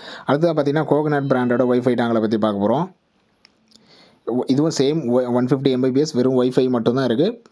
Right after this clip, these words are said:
Bluetooth இல்ல. இது ஒ-, Wi-Fi-க்கான, கோகனட்டோட Wi-Fi dongle-னு சொல்லலாம். ஒன் ஃபிஃப்டி எம் பி பி எஸ் சப்போர்ட் பண்ற Wi-Fi dongle. பேக் சைடுல பார்த்தீங்கன்னா, இதோட ஸ்பெசிஃபிகேஷன்லாம் கொடுத்துருப்பாங்க. இதோட ஃப்ரீக்வன்சின்னு பார்க்க சொல்ல டூ பாயிண்ட் ஃபோர் ஜிகாஹெர்ட்ஸ் தான். இது வந்து சிங்கிள் பேண்ட் மட்டும்தான்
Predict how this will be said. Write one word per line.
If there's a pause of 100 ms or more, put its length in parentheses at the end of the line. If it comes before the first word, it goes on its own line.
Bluetooth
இல்ல.
இது
ஒ-,
Wi-Fi-க்கான, (380)
கோகனட்டோட
Wi-Fi
dongle-னு
சொல்லலாம்.
ஒன்
ஃபிஃப்டி
எம்
பி
பி
எஸ்
சப்போர்ட்
பண்ற
Wi-Fi
dongle. (140)
பேக்
சைடுல
பார்த்தீங்கன்னா,
இதோட
ஸ்பெசிஃபிகேஷன்லாம்
கொடுத்துருப்பாங்க. (600)
இதோட
ஃப்ரீக்வன்சின்னு
பார்க்க
சொல்ல
டூ
பாயிண்ட்
ஃபோர்
ஜிகாஹெர்ட்ஸ்
தான்.
இது
வந்து
சிங்கிள்
பேண்ட்
மட்டும்தான்